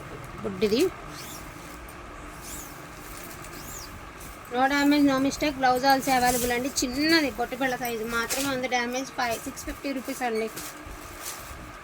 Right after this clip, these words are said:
నెక్స్ట్ వన్ అండి, బ్లూ, కిరోసిన్ బ్లూ with సీ గ్రీన్ అండి. So పళ్ళు పార్ట్,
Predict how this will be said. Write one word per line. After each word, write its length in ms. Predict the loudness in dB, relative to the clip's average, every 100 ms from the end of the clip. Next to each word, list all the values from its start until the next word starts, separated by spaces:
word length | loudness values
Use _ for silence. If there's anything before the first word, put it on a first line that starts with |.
| -16 -16 -14 -14 -8 -6
నెక్స్ట్ 240 | -4 -4 0
వన్ 140 | 2 2
అండి, 180 | 0 -2 -2
బ్లూ, 140 | 0 0 -4 -12 -2
కిరోసిన్ 420 | 2 2 6 6 6
బ్లూ 120 | 6 4
with 160 | 0 -2
సీ 100 | 0 0 2
గ్రీన్ 200 | 4 6
అండి. 220 | 6 6 6 4 -4 -8 -8 -10 -10 -10 -10 -10 -10 -14 -14 -14 -14 -14 -14 -12 -12 -8
So 60 | -6 -2
పళ్ళు 180 | -2 0 4
పార్ట్, 260 | 4 4